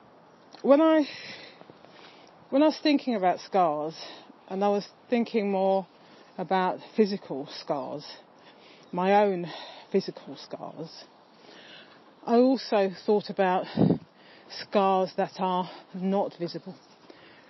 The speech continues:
scars of the emotional type. I don't think I want to go into that today, but I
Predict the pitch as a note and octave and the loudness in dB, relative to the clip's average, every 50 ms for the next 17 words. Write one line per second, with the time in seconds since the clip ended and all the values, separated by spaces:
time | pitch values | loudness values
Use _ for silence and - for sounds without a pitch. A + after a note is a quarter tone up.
0 | - - - - - - - G#3 G3 G3+ F3+ - F3+ D3+ - F3 E3+ E3+ F3 E3+ | -20 -20 -18 -16 -6 0 2 4 4 4 2 0 -4 -4 -2 -2 -2 0 -2 -2
1 | E3+ - - - D#3 D3+ C#3 D3+ - - - - - - - - - - - - | -4 -6 -6 -8 -6 -6 -6 -8 -10 -14 -20 -20 -20 -20 -20 -20 -20 -20 -20 -20
2 | - - - - - - - - - - - - - - D3 C#3 C#3 - - - | -20 -20 -20 -20 -20 -20 -20 -20 -20 -20 -6 0 0 0 0 0 -8 -10 -10 -14
3 | - - - - - - - - - - _ _ _ _ - - - - - - | -18 -18 -16 -16 -16 -16 -18 -20 -20 -20 _ _ _ _ -20 -20 -20 -20 -20 -20
4 | - - - - - - - - - - - - _ _ _ - - A3+ G3+ - | -20 -20 -20 -20 -20 -20 -20 -20 -20 -20 -20 -20 _ _ _ -4 -2 0 4 6
5 | C4+ D4 E4 B3+ - - - - - - - - - - - - A#3+ A3+ - A#3 | 6 4 4 2 -2 -2 2 2 2 2 0 -12 -16 -12 -6 -2 -2 -2 0 0
6 | G#3 G#3+ G#3+ - - G3 - G3+ G3 G3+ F#3+ F#3+ - - F3+ F3+ F#3+ F3+ D3+ - | 0 0 -2 -4 -6 -4 0 0 2 2 0 -2 -4 -4 0 0 2 0 0 -2
7 | - - - - - - - F#3 - G3 F#3 E3+ C#3+ C3+ C#3 - - - - - | -8 -16 -18 -20 -14 -10 -8 -4 0 0 0 0 0 -4 -6 -10 -12 -14 -18 -20
8 | - - - - - - - - - - - - - - - - - - - A3 | -20 -20 -20 -20 -20 -20 -20 -20 -20 -20 -20 -20 -20 -20 -20 -20 -20 -8 -2 -2
9 | A3 - - A3+ | 0 0 0 -2